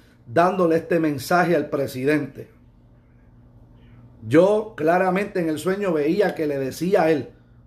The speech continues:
Usted será el próximo, el, será reelecto, seguirá siendo el presidente de Estados Unidos. ¿Qué pase de aquí a allá, al día de las elecciones? No sabemos.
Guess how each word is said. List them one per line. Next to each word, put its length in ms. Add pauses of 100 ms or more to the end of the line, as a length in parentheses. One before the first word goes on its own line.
(120)
Usted 720 (160)
será 680 (220)
el 220
próximo, 720
el, 300
será 580 (200)
reelecto, 960 (420)
seguirá 460
siendo 380
el 80
presidente 540
de 100
Estados 340
Unidos. 320 (3500)
¿Qué 160
pase 360
de 80
aquí 220
a 60
allá, 460 (220)
al 140
día 120
de 60
las 140
elecciones? 500 (540)
No 180
sabemos. 480